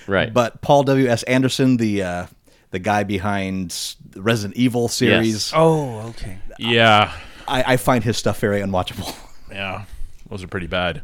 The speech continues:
Speaker 2: Highly sleepworthy.
Speaker 3: Ain't no Uwe Boll.
Speaker 1: And M-,
Speaker 3: Uwe
Speaker 1: Mick
Speaker 3: Boll.
Speaker 1: G is another one of those, just, like, terrible director, but decent producer.
Speaker 2: Yes.
Speaker 1: And I cannot, for the life of me, figure that out.
Speaker 2: Yeah, I have no problem with McG producing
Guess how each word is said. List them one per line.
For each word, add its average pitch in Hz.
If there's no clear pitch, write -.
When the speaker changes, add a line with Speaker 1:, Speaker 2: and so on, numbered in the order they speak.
Speaker 2:
Highly 117
sleepworthy. 92
Speaker 3:
Ain't 139
no 131
Uwe 123
Boll. 95
Speaker 1:
And 113
M-, 139
Speaker 3:
Uwe 110
Speaker 1:
Mick 214
Speaker 3:
Boll. 101
Speaker 1:
G 160
is 147
another 131
one 123
of 110
those, 104
just, 101
like, 98
terrible 135
director, 113
but -
decent 131
producer. 110
Speaker 2:
Yes. -
Speaker 1:
And 107
I 104
cannot, 123
for 123
the 110
life 107
of 104
me, 95
figure 95
that 87
out. 76
Speaker 2:
Yeah, 131
I 139
have 151
no 151
problem 160
with 127
McG 117
producing 95